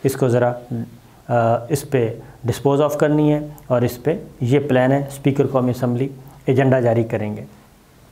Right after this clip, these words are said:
अब जो इत्तेहादियों के दरमियान यानी कि हुक्मरान इत्तेहादी और opposition, इनके दरमियान जो मुलाकातें हुई हैं, People's Party, मुस्लिम लीग नवाज़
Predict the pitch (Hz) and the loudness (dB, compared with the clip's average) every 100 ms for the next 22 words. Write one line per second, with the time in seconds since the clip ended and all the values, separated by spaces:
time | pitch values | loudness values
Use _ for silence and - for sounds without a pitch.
0 | _ - - - - - 156 139 147 147 | _ -20 -20 -20 -20 -6 -2 2 2 0
1 | 147 - - - - - - 139 143 147 | -6 -14 -18 -18 -20 -6 -2 2 2 2
2 | 190 208 175 127 117 110 113 131 135 135 | 2 2 2 2 2 2 2 2 2 2
3 | 131 131 143 160 160 160 147 143 175 185 | 2 0 2 2 2 2 2 2 0 0
4 | - - - - - _ - _ 139 131 | -8 -18 -20 -20 -20 _ -20 _ 0 2
5 | 139 151 147 151 135 139 131 147 135 - | 4 2 -2 0 2 4 2 0 -4 -8
6 | - 180 190 196 160 143 170 202 190 147 | 0 2 4 2 4 4 4 4 4 4
7 | 127 123 120 120 139 107 156 139 98 - | 2 2 0 2 0 2 2 2 -2 -8
8 | - - - - - - 131 131 147 151 | -18 -20 -20 -20 -20 -4 0 0 0 2
9 | 151 147 156 156 156 143 120 120 110 110 | 0 2 2 4 4 0 -2 -2 -2 -2
10 | 117 117 135 143 151 147 | -2 2 2 2 2 -2